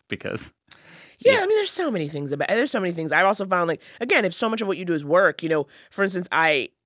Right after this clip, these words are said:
Speaker 2: I've, like, worked in writers' rooms and had funny ideas, but then am I gonna talk about the coworkers whose agent or assistant or manager might be in the room?
Speaker 1: Yeah.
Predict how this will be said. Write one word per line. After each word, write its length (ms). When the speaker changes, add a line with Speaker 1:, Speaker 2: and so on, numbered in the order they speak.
Speaker 2:
I've, 160
like, 160
worked 180
in 80
writers' 300
rooms 160
and 100
had 300
funny 260
ideas, 480
but 200
then 320
am 140
I 60
gonna 160
talk 220
about 200
the 60
coworkers 880
whose 320
agent 400
or 140
assistant 480
or 120
manager 420
might 240
be 120
in 100
the 100
room? 600
Speaker 1:
Yeah. 180